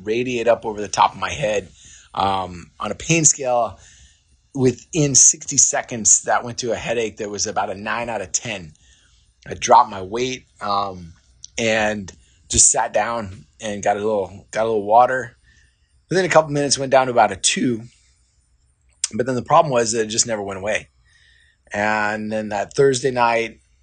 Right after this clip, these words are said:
I tried to do a little run, came back. Friday, tried to do little push-ups, came back, uh, to the same, to the same level. So I knew something was wrong, and I just knew my body and it wasn't right. Um,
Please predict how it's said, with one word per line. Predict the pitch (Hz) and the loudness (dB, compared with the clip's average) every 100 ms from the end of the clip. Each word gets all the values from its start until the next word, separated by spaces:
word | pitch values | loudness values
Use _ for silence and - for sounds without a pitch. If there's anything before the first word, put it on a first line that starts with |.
| _ | _
I | - | 0
tried | 127 110 | 4 4
to | |
do | 110 110 | 2 -2
a | |
little | 104 | -4
run, | 101 113 113 113 110 110 - - | 0 0 2 -2 -4 -12 -20 -20
came | - 101 | -16 -8
back. | 85 98 101 98 90 - _ _ _ _ _ _ _ | 2 4 6 2 -4 -18 _ _ _ _ _ _ _
Friday, | - 110 101 104 | 4 6 6 2
tried | 95 113 101 | 0 -2 -2
to | 104 | -6
do | |
little | 98 | -6
push-ups, | 92 - 113 113 107 - - | -6 -2 2 4 2 2 -4
came | - 104 90 | -4 -10 -4
back, | 90 98 101 101 - - - _ - | 4 6 6 2 -6 -16 -20 _ -14
uh, | 101 98 | -8 -4
to | 92 120 | -4 -2
the | 104 | 2
same, | - 113 107 101 95 | 2 0 -4 -8 -12
to | - | -12
the | 104 | -4
same | - 120 101 | -2 -2 0
level. | 98 98 95 - _ _ - _ _ _ _ - | 2 2 -2 -10 _ _ -20 _ _ _ _ 0
So | 143 | 2
I | |
knew | 160 190 | 4 4
something | 170 135 123 | 4 2 -6
was | 104 | 0
wrong, | 110 110 110 95 92 - | 4 4 4 -2 -14 -12
and | 104 98 98 98 | -10 -8 -6 -6
I | |
just | 101 104 | -4 -4
knew | 107 107 | -4 -8
my | 92 | -8
body | 85 98 101 107 101 | -2 0 2 2 -2
and | 95 | -6
it | 92 | -8
wasn't | 104 101 85 85 | -4 -4 -6 -8
right. | 92 92 92 82 - - - | -4 -2 -2 -4 -10 -12 -14
Um, | 101 92 87 82 | -10 -8 -8 -10